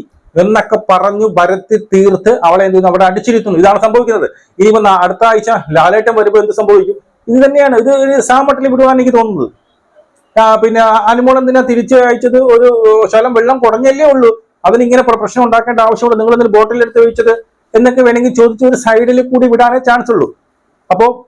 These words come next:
ആ കാളയെ അങ്ങനെ എന്ത് ചെയ്തു, തി-, തീറ്റയും പുണ്ണാക്കും ഒക്കെ കൊടുത്ത്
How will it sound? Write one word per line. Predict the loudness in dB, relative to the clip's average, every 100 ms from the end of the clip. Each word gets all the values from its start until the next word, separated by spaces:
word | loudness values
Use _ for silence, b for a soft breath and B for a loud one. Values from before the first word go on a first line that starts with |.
| -2
ആ | -2 2
കാളയെ | 0 2 0 -2
അങ്ങനെ | -2 -2 -2 -6 -6
എന്ത് | 0
ചെയ്തു, | 2 0 0
തി-, | 0 0 -2
തീറ്റയും | 0 0 0 -2
പുണ്ണാക്കും | -2 -2 -2 -2
ഒക്കെ | 0
കൊടുത്ത് | 0 -2 0